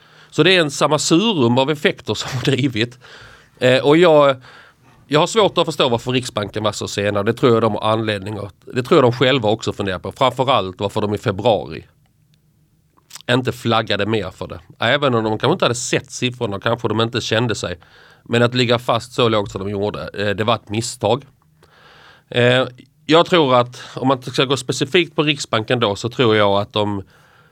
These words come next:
de gör ju företagsundersökningar. Eh, men det ligger, det, de är inte tillräckligt nära vad som sker i svensk ekonomi. Jag har då förmånen att träffa många av våra kunder och många företag och ute i Sverige,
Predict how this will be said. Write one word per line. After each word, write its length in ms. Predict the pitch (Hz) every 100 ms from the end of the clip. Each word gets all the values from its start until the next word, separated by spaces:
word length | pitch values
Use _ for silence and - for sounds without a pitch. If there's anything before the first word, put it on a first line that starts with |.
| _
de 140 | - 131
gör 140 | 185
ju 120 | 120
företagsundersökningar. 1080 | 120 131 131 101 104 90 92 95 - 113 131 - _ _ _ _ _ _ _ _ -
Eh, 320 | 110 110 110
men 180 | 120 131
det 100 | 143
ligger, 340 | 160 127 131
det, 160 | 131 135
de 200 | 139 147
är 40 |
inte 160 | 151 160
tillräckligt 480 | - 143 143 117 113
nära 440 | 117 127 131 104
vad 140 | 110
som 140 | 127 123
sker 340 | 139 90 87 _ _ _ -
i 60 |
svensk 300 | - 104 -
ekonomi. 440 | 90 - 82 - _ _ _ _ _ _
Jag 240 | 113 135 127
har 120 | 147
då 100 | 139
förmånen 460 | 135 131 127 107
att 80 | 107
träffa 280 | 120 113 104
många 280 | 104 104 104
av 60 |
våra 220 | 98 95 92
kunder 640 | - 113 135 117 156 147
och 120 | 110
många 240 | 107 107 104
företag 680 | - 117 139 117 - 120 117
och 120 | 117
ute 420 | 131 160 175 -
i 320 | 107 110 117 131
Sverige, 460 | 151 139 101 87